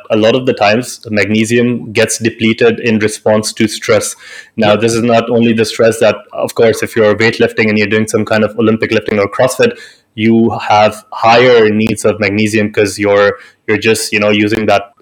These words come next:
Speaker 1: uh, sympathetic nervous system so much. But even things like, you know,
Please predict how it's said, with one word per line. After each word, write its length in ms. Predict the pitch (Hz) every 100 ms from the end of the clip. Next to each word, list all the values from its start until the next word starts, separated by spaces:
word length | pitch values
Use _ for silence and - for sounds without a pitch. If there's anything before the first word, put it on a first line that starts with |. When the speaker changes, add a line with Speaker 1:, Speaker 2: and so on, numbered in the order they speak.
| 120
Speaker 1:
uh, 80 | 110
sympathetic 580 | 123 110 107 107 107
nervous 260 | 107 104 107
system 280 | 117 - 110
so 160 | 113
much. 220 | 104 117 - - - -
But 160 | 123
even 320 | 143 139 196 156
things 340 | 127 135 120
like, 380 | 127 113 110 -
you 120 | 117 107
know, 340 | 110 117